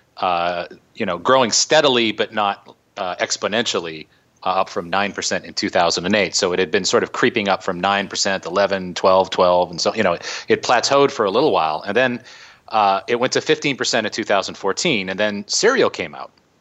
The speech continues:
and there was enormous advertiser and brand and kind of inside baseball interest in podcasting. And we did see a rise. It went from fifteen percent in two thousand fourteen to seventeen percent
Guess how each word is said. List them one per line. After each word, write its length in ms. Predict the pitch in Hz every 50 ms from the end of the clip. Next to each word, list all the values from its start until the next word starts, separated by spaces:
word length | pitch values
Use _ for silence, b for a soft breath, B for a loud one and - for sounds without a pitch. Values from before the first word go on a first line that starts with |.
| _ -
and 480 | 98 98 95 95 95 92 92 90 - - b b b b b b b b _ _ -
there 100 | 104 101
was 140 | 104 101 -
enormous 840 | - 123 120 120 120 120 127 135 135 123 113 98 - - - -
advertiser 800 | - 104 107 110 98 110 104 - 107 101 98 98 92 98 95 95
and 260 | 95 - 92 82 80 78
brand 640 | - 92 95 98 98 98 101 101 98 95 92 90 -
and 160 | - 85 85
kind 160 | - 95 87 82
of 100 | 78 - -
inside 440 | 110 113 107 - - 107 92 85 80
baseball 500 | 110 110 131 - - - 95 87 82 80
interest 320 | 92 90 - - 80 - -
in 60 | 78
podcasting. 640 | - 85 78 76 - - 76 71 - - - 73 71 - B B B B B B B B B
And 240 | 120 117 113 117 120
we 120 | 131 143
did 200 | - - 202 190
see 160 | - - 165
a 60 | 131
rise. 440 | 113 123 170 160 95 80 78 73 -
It 80 | 101 90
went 140 | 98 104 101
from 300 | - 107 95 92 90 - _ _
fifteen 380 | - - 127 - - 120 101 87
percent 380 | - 98 - 117 104 98 -
in 100 | 98 92
two 140 | - - 107
thousand 320 | - 101 92 85 - 90
fourteen 420 | - - 98 85 - - 92 82 76
to 100 | - -
seventeen 640 | - - - - 151 156 - 139 107 - - 87 76
percent 380 | - 82 - - 90 87 82